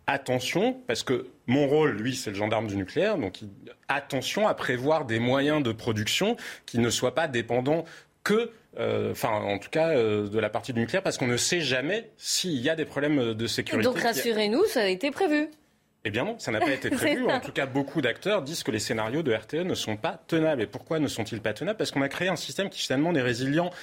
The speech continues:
Speaker 1: ni techniquement, ni économiquement. Donc techniquement, qu'est-ce qu'on a fait ? Comme je vous le disais, on a en plus voulu miser sur les énergies, euh, renouvelables. Parce que c'est quoi le mix énergétique en France ? On a baissé, on était à soixante-quinze pour cent de part du nucléaire, on est arrivé plutôt à soixante-dix.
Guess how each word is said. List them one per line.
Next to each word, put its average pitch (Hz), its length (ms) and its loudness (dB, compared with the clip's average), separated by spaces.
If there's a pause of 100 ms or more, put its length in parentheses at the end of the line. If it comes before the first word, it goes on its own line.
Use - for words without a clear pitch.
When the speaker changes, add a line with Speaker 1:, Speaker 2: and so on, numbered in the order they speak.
(220)
Speaker 1:
ni 175 200 2
techniquement, 180 600 0 (400)
ni 180 240 6
économiquement. 165 640 2
Donc 98 160 -6
techniquement, 160 520 0
qu'est-ce 156 220 -2
qu'on 165 80 0
a 147 80 2
fait ? 113 240 -2 (380)
Comme 113 120 0
je 110 60 0
vous 110 60 -2
le - 20 -4
disais, 123 280 2
on 123 180 2
a 127 320 2
en 107 140 4
plus 175 380 0
voulu 127 360 2
miser 139 360 4
sur 151 440 2
les 110 200 -2
énergies, 117 460 -2
euh, 117 180 4
renouvelables. 123 400 0
Parce 110 140 -6
que - 80 -8
c'est - 100 -6
quoi 185 100 0
le 180 60 0
mix 165 240 0
énergétique 127 540 -2
en 139 40 0
France ? 110 320 -2
On 107 100 0
a 104 40 2
baissé, 104 300 -2
on 147 80 2
était 107 160 -2
à - 20 -6
soixante-quinze 123 480 -4
pour - 140 -18
cent - 100 -6
de 110 80 -2
part 107 160 -2
du 104 80 -6
nucléaire, 113 380 -2
on 143 80 -2
est 101 100 -2
arrivé 95 380 -4
plutôt 113 260 -6
à 104 60 0
soixante-dix. 113 760 -2